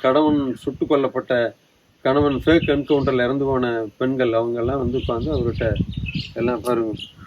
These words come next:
சேலையெல்லாம் தூக்கி காமிச்சு எங்களுக்கு எப்படி டார்ச்சர் கொடுத்தாங்க என்னங்கிறதெல்லாம் கூட அந்த பெண்கள் அவர் முன்னாடி எல்லாம் சொன்னாங்க. ஒரு பெரிய சந்திப்பு தான். ஒரு என் ஹெச் ஆர் சி சேர்மன் இதை வந்து அறிக்கை ஏன் கிடப்பில் போட்டிருக்கிறீங்க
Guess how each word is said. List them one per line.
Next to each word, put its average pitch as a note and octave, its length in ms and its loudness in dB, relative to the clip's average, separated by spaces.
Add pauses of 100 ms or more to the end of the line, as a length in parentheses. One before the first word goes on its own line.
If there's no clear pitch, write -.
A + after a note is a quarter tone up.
(280)
சேலையெல்லாம் C3 520 2
தூக்கி B2+ 320 0
காமிச்சு A2+ 180 -4
எங்களுக்கு A#2 380 -2
எப்படி B2+ 220 -4
டார்ச்சர் A2+ 500 -2
கொடுத்தாங்க A2 380 -4
என்னங்கிறதெல்லாம் G#2 560 -4
கூட G#2+ 160 -6
அந்த - 200 4 (140)
பெண்கள் G2+ 400 -4
அவர் G2 100 -8
முன்னாடி G#2 380 -10
எல்லாம் G2+ 300 -10
சொன்னாங்க. A2+ 280 -4 (760)
ஒரு - 180 -8
பெரிய D3 200 2
சந்திப்பு C3+ 440 -2
தான். G2+ 240 -4 (320)
ஒரு C#3+ 500 2
என் A#2 300 0
ஹெச் G3 140 2
ஆர் F#3+ 60 8
சி F#3 280 -4
சேர்மன் E3 440 6
இதை D3 140 6
வந்து D3+ 360 0 (160)
அறிக்கை D#3+ 340 2
ஏன் E3+ 200 6
கிடப்பில் D#3 320 2
போட்டிருக்கிறீங்க A#2 720 0